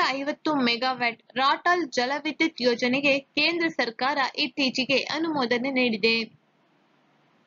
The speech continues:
Friends, ಇದಕ್ಕೆ correct answer option ಎ, Jammu ಮತ್ತು Kashmir. ಹೌರಾ ಕಲ್ಕಾ ಮೇಲ್ dash ಎಂದು ಭಾರತೀಯ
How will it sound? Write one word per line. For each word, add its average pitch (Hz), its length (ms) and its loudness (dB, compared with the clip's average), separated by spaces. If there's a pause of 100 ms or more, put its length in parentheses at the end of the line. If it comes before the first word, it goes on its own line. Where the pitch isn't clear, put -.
(800)
Friends, 254 320 -2
ಇದಕ್ಕೆ 277 280 0
correct 285 480 -4
answer 302 520 0 (340)
option 254 540 0
ಎ, 370 240 0 (160)
Jammu 302 300 2
ಮತ್ತು 269 380 2
Kashmir. 240 680 -4 (3000)
ಹೌರಾ 403 360 12
ಕಲ್ಕಾ 320 480 -2
ಮೇಲ್ 269 340 -2 (200)
dash 254 400 -2
ಎಂದು 277 300 0
ಭಾರತೀಯ 320 680 0